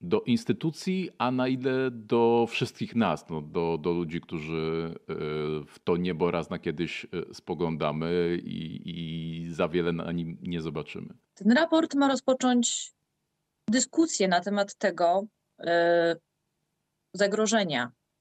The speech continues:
Speaker 2: e, dla naszego zdrowia i dla jakości naszego życia. E, jest on skierowany tak naprawdę do wszystkich. Oczywiście przede wszystkim do różnych instytucji, które powinny zająć się,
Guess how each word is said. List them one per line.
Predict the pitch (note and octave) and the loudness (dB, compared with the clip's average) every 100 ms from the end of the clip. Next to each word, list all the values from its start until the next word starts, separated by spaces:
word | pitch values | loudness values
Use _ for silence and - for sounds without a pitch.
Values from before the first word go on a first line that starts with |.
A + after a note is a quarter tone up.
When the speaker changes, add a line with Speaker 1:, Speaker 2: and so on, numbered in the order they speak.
| _ - | _ -14
Speaker 2:
e, | - D3 D3 D3 | -6 -4 -4 -6
dla | - F3+ | -4 0
naszego | F3 - F3+ E3+ | 0 0 0 0
zdrowia | D#3+ F3 G3+ G#3 F#3 | 4 4 6 6 6
i | E3 D#3 - | 4 -2 -2
dla | E3+ D#3 D3 D3 _ _ _ _ _ _ | 2 4 4 2 _ _ _ _ _ _
jakości | F3 F3 F#3+ - | -2 0 -4 -2
naszego | F3+ - E3 F#3 | -2 -4 -2 2
życia. | G3+ G3+ D3 C#3+ - - - - _ _ - | 2 2 2 0 -4 -20 -20 -20 _ _ -4
E, | - F3 F3 F3 F3 F3+ F3 - | 2 4 6 6 4 2 -2 2
jest | G#3+ A3+ | 2 4
on | A#3+ | 2
skierowany | - A#3 A3+ A#3 A#3 | 4 2 4 4 4
tak | A3+ | 2
naprawdę | A#3 A3+ A3 | 2 0 0
do | A3 A#3 | -2 -2
wszystkich. | - A#3 - - D3 C#3+ _ _ _ _ _ | 0 0 0 -12 -14 -14 _ _ _ _ _
Oczywiście | G3+ G#3+ A#3 - G3 | -8 0 0 2 2
przede | F#3+ F#3 | 2 -2
wszystkim | F#3 - F#3 | -4 -6 -4
do | F#3 | -2
różnych | F#3 F#3+ F#3+ | 0 -2 -2
instytucji, | F#3+ F#3+ A#3 A#3+ A3+ | -2 0 0 2 2
które | - F3+ | 0 -2
powinny | F#3 E3+ F3+ F3 | -2 -2 0 2
zająć | F3+ F3 E3 | 4 4 2
się, | - - - D#3+ E3 | -2 -2 -2 0 -2